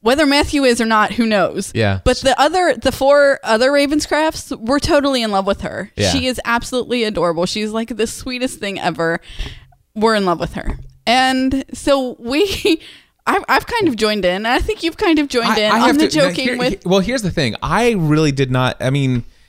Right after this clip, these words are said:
Speaker 2: the fir-, I, the first time I met her was,
Speaker 1: Was Megan's birthday
Speaker 2: was
Speaker 1: party.
Speaker 2: Megan's birthday party. We'll talk about that in a second. Um, and, and I really didn't meet her then. I just saw her. And the only time I really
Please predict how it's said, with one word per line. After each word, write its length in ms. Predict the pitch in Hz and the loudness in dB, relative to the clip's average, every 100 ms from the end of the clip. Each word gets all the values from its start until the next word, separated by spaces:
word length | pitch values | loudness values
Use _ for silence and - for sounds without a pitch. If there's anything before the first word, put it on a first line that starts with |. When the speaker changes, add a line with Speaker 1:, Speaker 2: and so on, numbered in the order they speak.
| _ | _
Speaker 2:
the 80 | - | -4
fir-, 320 | 139 208 220 - | -2 2 2 2
I, 100 | 160 | -2
the 140 | 131 | 0
first 260 | 135 190 - | 0 0 0
time 140 | 170 | 0
I 80 | 143 | 2
met 160 | 131 113 | 2 4
her 160 | 113 110 | 4 2
was, 240 | 110 107 | 2 2
Speaker 1:
Was 80 | 107 | 4
Megan's 300 | 101 98 98 | 0 0 -2
birthday 220 | - - | -2 0
Speaker 2:
was 80 | 120 | 0
Speaker 1:
party. 140 | 123 117 | 2 0
Speaker 2:
Megan's 160 | 127 | 0
birthday 300 | 127 107 104 | 0 0 0
party. 180 | 101 101 | 0 0
We'll 120 | 101 | 0
talk 160 | 104 104 | 0 0
about 180 | 104 104 | 0 0
that 120 | 104 | -2
in 40 | 104 | -2
a 40 | |
second. 280 | 85 95 92 _ _ _ _ | -4 -4 -6 _ _ _ _
Um, 320 | 110 110 113 - | -2 0 0 -2
and, 460 | 127 127 123 127 - - | -2 0 0 -2 -4 -4
and 140 | 131 | 0
I 80 | 139 | 2
really 300 | 139 180 143 | 2 2 2
didn't 240 | 127 110 | 2 2
meet 160 | 113 104 | 2 2
her 160 | 98 | 0
then. 180 | 90 90 | 0 0
I 60 | 85 | 0
just 220 | 92 - | 0 0
saw 240 | - 101 92 | 0 2 0
her. 220 | 85 82 | 0 -2
And 180 | 85 131 | -2 0
the 100 | 151 | 0
only 220 | 196 247 | 0 -2
time 240 | - 175 | -2 -2
I 60 | 151 | -2
really 400 | 120 127 135 | 0 0 2